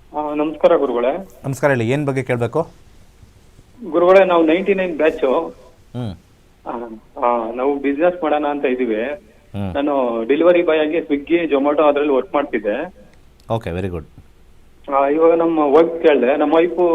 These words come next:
Speaker 1: ಗುರುಗಳನ್ನ ಕೇಳ್ಬಿಟ್ಟು ಯಾವ್ದಾದ್ರು ಬಿಸಿನೆಸ್ ಏನಾದ್ರು ಮಾಡೋಣ ಕೇಳಿ
Speaker 2: ಹ್ಮ್.
Speaker 1: ಅಂದ್ರು.
Speaker 2: ಹ್ಮ್.
Speaker 1: ಅದಕ್ಕೆ ಬಿಸಿನೆಸ್ ಮಾಡೋಣ ಅನ್ಕೊಂಡಿದೀನಿ ಗುರುಗಳೇ.
Speaker 2: ಚೆಕ್ ಮಾಡ್ತೀನಿ. ಏಳನೇ ಕಸ್ಬ್ ಏನ್ ಹೇಳ್ತಾ ಇದೆ ಅಂತ ನೋಡ್ತೀವಿ.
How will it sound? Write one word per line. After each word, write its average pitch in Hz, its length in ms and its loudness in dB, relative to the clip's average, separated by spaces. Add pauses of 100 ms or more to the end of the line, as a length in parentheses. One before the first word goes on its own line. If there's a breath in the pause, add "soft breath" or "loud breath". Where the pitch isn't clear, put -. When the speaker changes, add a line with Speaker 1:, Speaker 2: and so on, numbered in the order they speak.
(360)
Speaker 1:
ಗುರುಗಳನ್ನ 160 440 0
ಕೇಳ್ಬಿಟ್ಟು 156 400 -2
ಯಾವ್ದಾದ್ರು 151 280 2
ಬಿಸಿನೆಸ್ 139 400 -6
ಏನಾದ್ರು 139 240 -2
ಮಾಡೋಣ 131 500 -2
ಕೇಳಿ 156 420 2
Speaker 2:
ಹ್ಮ್. 113 100 -2
Speaker 1:
ಅಂದ್ರು. 123 440 -2 (100)
Speaker 2:
ಹ್ಮ್. 101 240 -10 (160)
Speaker 1:
ಅದಕ್ಕೆ 156 220 -6
ಬಿಸಿನೆಸ್ 160 440 -4
ಮಾಡೋಣ 139 260 -2
ಅನ್ಕೊಂಡಿದೀನಿ 127 440 -6
ಗುರುಗಳೇ. 123 460 -6 (360)
Speaker 2:
ಚೆಕ್ - 220 -10
ಮಾಡ್ತೀನಿ. 78 300 -14 (1500 soft breath)
ಏಳನೇ 151 300 2
ಕಸ್ಬ್ - 340 -4
ಏನ್ 127 120 0
ಹೇಳ್ತಾ 120 280 -2
ಇದೆ 107 80 -2
ಅಂತ 101 140 -6
ನೋಡ್ತೀವಿ. 98 560 -8